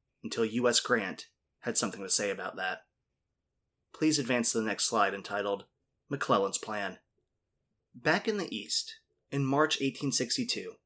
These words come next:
Lincoln removed General McClellan as general-in-chief so the general could focus on campaigning with his Army of the Potomac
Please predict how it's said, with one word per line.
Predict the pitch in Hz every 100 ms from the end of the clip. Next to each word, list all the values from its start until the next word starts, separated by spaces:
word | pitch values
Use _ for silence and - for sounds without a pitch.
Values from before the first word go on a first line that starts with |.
| _ _ _ _
Lincoln | 127 170 220 233
removed | 190 160 131 127 113 -
General | 123 143 160
McClellan | 151 - 117 95 95 95 _ -
as | 135
general-in-chief | - 143 151 143 139 - 104 - - _ _ -
so | -
the | 165
general | 160 160 160 156
could | 156 139
focus | 135 135 135
on | 120 117
campaigning | - 131 117 139 107 101 - -
with | 156
his | 160
Army | - 120 120
of | 117
the | 110
Potomac | 131 - 113 104 101